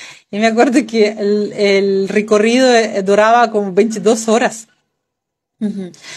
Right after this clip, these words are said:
Lo bueno era cuando tomabas los buses con paradas, em, eh, en, en algunos lugares, ¿no? Como, no sé, pues, en Mendoza, en Córdoba, y era. Había unos que, em,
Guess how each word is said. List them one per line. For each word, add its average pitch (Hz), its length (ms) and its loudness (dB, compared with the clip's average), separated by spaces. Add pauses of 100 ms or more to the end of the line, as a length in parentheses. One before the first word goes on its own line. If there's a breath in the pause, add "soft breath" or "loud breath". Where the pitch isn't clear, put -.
(180 loud breath)
Lo 208 160 2
bueno 311 260 2
era 359 320 2 (200)
cuando 220 460 2
tomabas 240 680 2
los 196 280 -2
buses 269 380 0
con 208 480 2
paradas, 233 800 0
em, 185 920 0 (720 loud breath)
eh, 190 460 -4 (100)
en, - 40 -14
en 196 120 -4
algunos 196 380 0
lugares, 202 420 0
¿no? 214 200 2
Como, 196 200 0
no 185 80 -6
sé, - 160 -4
pues, 190 200 -8
en 180 60 -6
Mendoza, 240 680 2
en 214 80 -2
Córdoba, 240 640 4
y 185 180 2
era. 175 300 -2 (260 loud breath)
Había 311 300 2
unos 311 720 2
que, 262 760 4
em, 220 380 -2